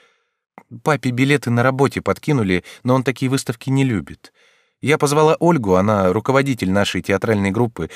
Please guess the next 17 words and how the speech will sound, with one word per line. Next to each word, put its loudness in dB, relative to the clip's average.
очень 0
талантливая, 2
вы 0
не 0
представляете. -2
Мне 0
плевать, 0
Ася. -4
Останавливаю -4
я 0
поток -6
ненужных -6
объяснений. -14
Да, 0
точно. -6
Она -6
осекается. -10